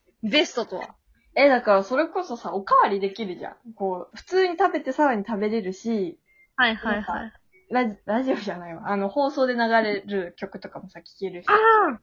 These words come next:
Speaker 2: みんなと話しながら食べれるしさ、
Speaker 1: うんうん。
Speaker 2: っていう。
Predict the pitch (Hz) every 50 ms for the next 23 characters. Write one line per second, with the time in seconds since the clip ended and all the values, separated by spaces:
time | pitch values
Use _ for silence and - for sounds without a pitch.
0 | _ 247 247 240 233 233 220 226 226 240 208 202 208 220 - 214 196 185 180 180
1 | 180 - 196 180 180 185 180 180 175 175 180 - _ _ - 165 196 220 _ _
2 | _ _ _ _ _ _ _ _ - 226 226 214 208 214 214 185 185 180 175 175
3 | 170 170 170 185 214 247